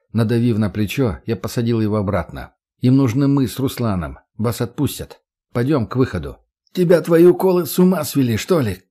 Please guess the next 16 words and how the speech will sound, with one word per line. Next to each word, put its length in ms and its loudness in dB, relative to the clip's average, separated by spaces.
Какой 380 2
выход?" 580 -2
"Главный, 460 0
Женя". 440 -6
Встав 320 -4
с 60 -14
пола, 460 -2
я 160 0
на 100 2
полусогнутых 720 -2
ногах 420 -2
пошел 320 -6
по 100 -8
коридору 480 0
к 80 -4
двери. 500 -4